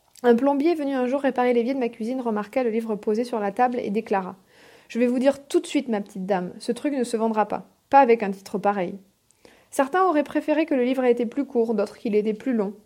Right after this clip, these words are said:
Certains auraient voulu qu'il y ait plus de chiens dans l'histoire et moins de masturbation. Quelques critiques remarquèrent cet unique personnage manquant de consistance, mais personne ne, n'en, ne parut en être trop gêné. En conclusion,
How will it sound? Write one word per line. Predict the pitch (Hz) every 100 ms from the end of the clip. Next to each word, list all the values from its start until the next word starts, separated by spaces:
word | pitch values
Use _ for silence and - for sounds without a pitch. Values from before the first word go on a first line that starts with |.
| - - -
Certains | 285 240 277
auraient | 254 247
voulu | 247 269
qu'il | 269 220
y | 233
ait |
plus | - 269
de | 240 277
chiens | - 240
dans | 226
l'histoire | 240 240 214 214
et | 202
moins | 208 226
de |
masturbation. | 214 226 214 196 - 185 - _ _ - - -
Quelques | 254 269
critiques | - 294 330 320
remarquèrent | 277 262 240 349 -
cet | 247 254
unique | 277 -
personnage | 247 247 233 220
manquant | 214 220 247 240
de |
consistance, | 226 214 262 240 196 202 - - - - -
mais | 202
personne | 220 214 277 240 202 -
ne, |
n'en, | 208 196 190 185
ne | 208 202
parut | 202 208 240
en | 214
être | 214 -
trop | 220 - 220
gêné. | 208 185 - - _ _ _ - - -
En | 240
conclusion, | 302 302 294 247 254 285